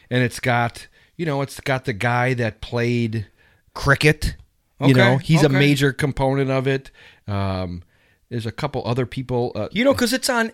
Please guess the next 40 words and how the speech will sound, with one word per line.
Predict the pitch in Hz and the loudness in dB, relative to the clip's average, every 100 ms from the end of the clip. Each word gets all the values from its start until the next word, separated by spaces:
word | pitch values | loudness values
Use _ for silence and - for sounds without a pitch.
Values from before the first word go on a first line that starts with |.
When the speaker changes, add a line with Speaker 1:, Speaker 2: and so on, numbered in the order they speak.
| - | -2
Speaker 2:
it's | 196 - | 0 0
on | 202 190 185 - _ _ _ | 0 0 -2 -8 _ _ _
Speaker 1:
it's | - | -6
on | 110 107 _ | -6 -6 _
Speaker 2:
Apple | 156 170 131 | 0 0 0
Speaker 1:
Apple | 117 - 151 | -2 0 0
Speaker 2:
Plus, | 139 107 - - - - | 0 -2 -6 -12 -16 -10
Speaker 1:
Plus, | 175 | -4
Speaker 2:
and | 151 | -2
Speaker 1:
right. | 123 - - _ _ _ | -4 -8 -20 _ _ _
Speaker 2:
that | 143 190 | -8 -6
one | 208 208 | -4 -6
is | 151 - | -6 -4
always | 156 156 175 - | -4 -2 -4 -8
hard | - 135 131 | -10 -10 -12
to | - | -16
click | - 131 - | -16 -16 -16
on. | 90 78 87 - | -20 -20 -20 -14
Like, | 113 113 - _ _ _ - | -10 -10 -14 _ _ _ -2
Speaker 1:
Hmm. | 110 90 | -2 0
Speaker 2:
I | 139 | -2
never | 123 143 135 156 151 147 | -2 -2 -2 -4 -4 -4
Speaker 1:
Hmm. | 117 107 85 | -4 -2 -4
Well, | 98 135 | -4 0
this | 156 180 | 2 0
is | 143 | 0
worth | 127 135 120 | 2 2 0
it | 87 | -8
for | - 123 110 | -6 -4 -4
sure. | - - 131 127 101 58 50 - | -4 -6 -6 -4 -4 -6 -14 -8
Speaker 2:
I | - | -2
never | 196 262 302 | 4 4 2
scroll | 185 - - 160 175 175 143 | -4 -6 -4 2 4 4 2
right | 123 143 139 | 0 0 -2
through | - 139 123 | -6 -8 -6
Apple | 107 117 117 110 | -6 -6 -6 -6
Plus. | - 107 95 - | -6 -6 -8 -6
Like, | 131 - _ _ | -6 -8 _ _
you | 165 | -4
know, | 147 135 120 | -2 -2 -6